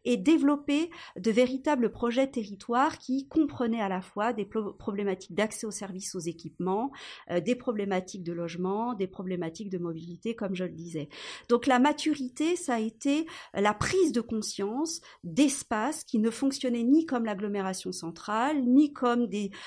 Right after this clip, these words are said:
euh, des, des territoires ruraux éloignés des villes, mais qui pouvaient se situer dans un entre-deux pérenne, sans que l'on considère que ces espaces d'interface un jour seraient rattrapés par la ville dense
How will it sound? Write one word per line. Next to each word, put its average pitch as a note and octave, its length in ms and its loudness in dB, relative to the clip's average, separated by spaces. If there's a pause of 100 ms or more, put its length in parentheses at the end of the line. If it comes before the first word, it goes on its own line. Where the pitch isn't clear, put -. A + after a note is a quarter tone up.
(160)
euh, F3 340 4
des, F3+ 380 0
des G3+ 240 -4
territoires A#3 880 2
ruraux B3+ 340 2
éloignés G3 460 2
des F#3 140 -2
villes, A3 440 -2 (320)
mais A#3+ 160 2
qui C#4 140 -2
pouvaient D4+ 240 0
se C#4+ 160 -2
situer C4 340 -4
dans A#3 220 -2
un A3 120 2
entre-deux B3 460 0
pérenne, C#4 720 0 (240)
sans D#4+ 240 2
que C4+ 140 -4
l'on B3 160 -2
considère D4 640 -2
que B3 220 0 (260)
ces B3+ 320 2
espaces C#4+ 460 4
d'interface A#3+ 680 0
un C4+ 140 8
jour D4 240 2
seraient A3+ 280 0
rattrapés G#3 500 -2
par F#3+ 180 -4
la F3+ 80 0
ville F3+ 260 -4
dense G#3+ 380 2